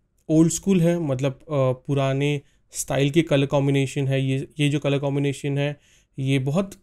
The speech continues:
मतलब, पहले यूज़ किया जाता था, अभी इतने ट्रेंडी नहीं है और इतने फ्रेश नहीं लगते ये। और most importantly जो आप, अ, प्रोडक्ट शोकेस कर रहे हो, जो आप मैसेज कन्वे करना चाहते हो,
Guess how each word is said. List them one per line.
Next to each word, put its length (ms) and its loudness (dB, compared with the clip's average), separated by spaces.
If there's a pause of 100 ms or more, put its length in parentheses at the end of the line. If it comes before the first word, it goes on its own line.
(120)
मतलब, 140 0
पहले 280 0
यूज़ 280 0
किया 140 -2
जाता 180 0
था, 160 -6
अभी 240 -2
इतने 260 -2
ट्रेंडी 480 -2
नहीं 280 0
है 160 -2
और 180 -2
इतने 300 -4
फ्रेश 380 -6
नहीं 180 -2
लगते 280 -4
ये। 200 -2 (500)
और 360 2 (200)
most 260 4
importantly 640 2
जो 360 -4
आप, 400 -2
अ, 100 0
प्रोडक्ट 380 -4
शोकेस 440 -2
कर 180 -2
रहे 180 0
हो, 200 0
जो 160 -4
आप 140 -2
मैसेज 420 -4
कन्वे 280 0
करना 220 -2
चाहते 320 -6
हो, 180 -4